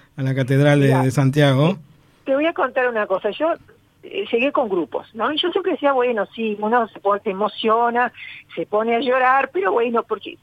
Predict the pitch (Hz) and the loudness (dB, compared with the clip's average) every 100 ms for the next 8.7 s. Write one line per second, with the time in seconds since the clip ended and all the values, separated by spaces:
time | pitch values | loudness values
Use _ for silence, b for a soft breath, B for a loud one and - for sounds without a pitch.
0 | - 285 294 285 285 285 - 170 170 151 | -8 -2 -2 2 0 0 -4 -4 -4 -4
1 | - 143 143 131 117 127 120 - - - | -4 -4 0 0 2 2 0 -6 -20 -20
2 | _ _ _ - 214 214 220 214 208 - | _ _ _ -4 -2 0 2 2 0 -4
3 | - 190 196 214 233 254 302 285 262 262 | -10 -10 -6 0 0 0 -2 0 0 0
4 | 240 262 277 294 196 214 233 180 226 240 | 0 0 -2 -4 -4 -4 -6 0 0 0
5 | 285 311 - _ - 170 - 226 240 349 | -4 -6 -6 _ -6 -6 -2 -2 0 -2
6 | 220 165 170 - 190 196 170 - 208 233 | -2 -4 -4 0 0 0 -4 -4 0 0
7 | 233 185 170 - 165 185 226 220 - 156 | 0 -4 -8 -6 0 0 0 -4 -10 -10
8 | 175 - 202 208 202 202 269 | -12 -10 -8 -2 2 2 0